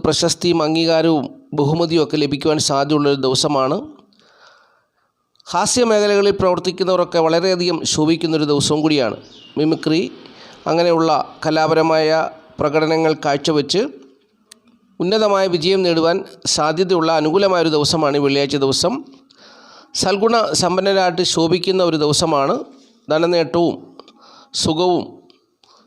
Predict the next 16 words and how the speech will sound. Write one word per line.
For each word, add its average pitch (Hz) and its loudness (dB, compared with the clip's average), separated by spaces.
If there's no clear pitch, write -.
സമ്പത്തുമൊക്കെ 170 0
അനുകൂലമായി 165 2
വന്നു 156 -2
ചേരുന്നൊരു 151 0
ദിവസമാണ്. 143 0
അപ്പോൾ 151 0
ഇടവക്കൂറുകാരെ 165 0
സംബന്ധിച്ച് 151 -2
അനുകൂലമായ 156 2
ദിവസമാണ്. 139 0
എന്നാൽ 180 0
അവരുടെ 170 0
കുടുംബത്തിൻ്റെ 185 0
സ്ഥിതിയോ, 175 0
അതുപോലെ 170 0
തന്നെ 170 2